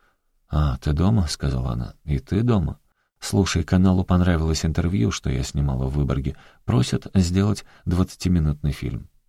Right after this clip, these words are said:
«Так». «Я так не хочу ехать, Петь. Два дня в Выборге, в этой гостинице. Оля, обязательно поезжай». «Ты думаешь?» «Конечно.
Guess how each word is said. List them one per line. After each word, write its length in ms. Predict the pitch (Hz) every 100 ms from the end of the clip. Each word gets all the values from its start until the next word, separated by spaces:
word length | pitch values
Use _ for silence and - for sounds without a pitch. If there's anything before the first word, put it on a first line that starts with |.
| _
«Так». 420 | - 62 69 - _ _ _ _ -
«Я 200 | 90 92
так 200 | - -
не 100 | 90
хочу 300 | - 80 90
ехать, 420 | 90 95 64 -
Петь. 260 | 73 62 - _ - -
Два 220 | 85 98
дня 240 | 92 95
в 60 | 85
Выборге, 520 | 87 95 78 67 76
в 80 | 78
этой 220 | 85 82
гостинице. 760 | 78 73 - 95 95 69 - - _ _
Оля, 360 | - 71 60 - _
обязательно 640 | 76 73 69 76 73 90 82
поезжай». 540 | 76 67 65 60 - _ _ -
«Ты 100 | 80
думаешь?» 480 | 87 104 - - -
«Конечно. 560 | - 64 65 71 -